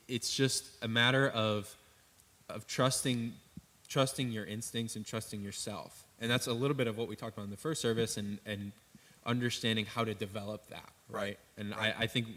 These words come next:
Speaker 1: I think you had some great thoughts about how to develop your instincts,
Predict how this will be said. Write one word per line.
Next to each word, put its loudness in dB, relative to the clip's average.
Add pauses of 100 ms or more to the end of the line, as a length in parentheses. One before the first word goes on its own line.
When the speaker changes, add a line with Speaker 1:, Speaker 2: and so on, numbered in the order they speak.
(140)
Speaker 1:
I 0
think -2
you 2
had 2
some -8
great -2
thoughts -8
about -8
how 2
to 4
develop 0
your -6
instincts, -2